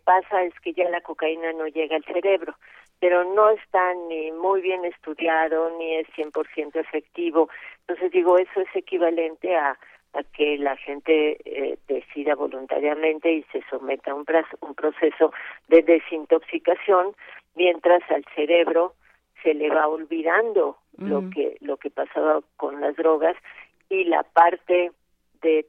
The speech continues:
Speaker 1: toma de decisión y de, de control de riesgos y de costo-beneficio se vaya fortaleciendo. Entonces, eso, eso yo creo que,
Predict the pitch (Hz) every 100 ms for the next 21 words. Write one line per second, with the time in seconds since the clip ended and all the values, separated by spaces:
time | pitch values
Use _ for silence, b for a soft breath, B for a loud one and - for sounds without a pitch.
0 | _ 175 175 185 175 160 160 - 165 -
1 | 170 165 175 185 _ - 170 160 160 160
2 | 156 147 139 _ - 143 139 139 143 -
3 | - 127 135 151 160 170 165 175 165 147
4 | 156 160 - 143 143 139 143 151 147 160
5 | 165 - 147 - 175 - B B - 156
6 | 147 147 147 - - - 139 156 - 185
7 | 160 - - B B - - 160 - 156
8 | - 160 - 165 156 - 143 147 - 147
9 | 143 143 143 143 - 143 139 135